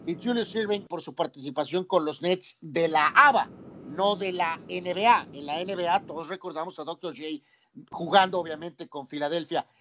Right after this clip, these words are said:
Y en cuanto a los bultos sobrevalorados contenedores, tengo a dos aquí, muchachos, que pro-, pintaban para mucho, y su ego y su propia falta de, de compromiso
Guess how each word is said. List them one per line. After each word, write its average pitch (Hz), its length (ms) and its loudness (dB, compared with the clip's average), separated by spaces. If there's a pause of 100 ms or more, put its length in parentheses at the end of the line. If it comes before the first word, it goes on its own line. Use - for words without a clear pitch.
(100)
Y 175 80 -2
en 175 80 -2
cuanto 180 380 2
a - 20 2
los 147 220 -6
bultos 220 380 -2
sobrevalorados 170 840 4
contenedores, 160 800 -6 (300)
tengo 196 280 0
a 180 60 6
dos 185 300 -2
aquí, 165 260 -8
muchachos, 180 480 -8
que 156 100 -6
pro-, 151 220 -2
pintaban 190 540 6
para 170 160 8
mucho, 185 360 4 (280)
y 185 100 -6
su 180 360 0
ego 202 440 6 (140)
y 170 100 -8
su 165 500 -4
propia 214 380 2
falta 208 480 2
de, 165 160 -10
de 143 260 -10
compromiso 170 680 -2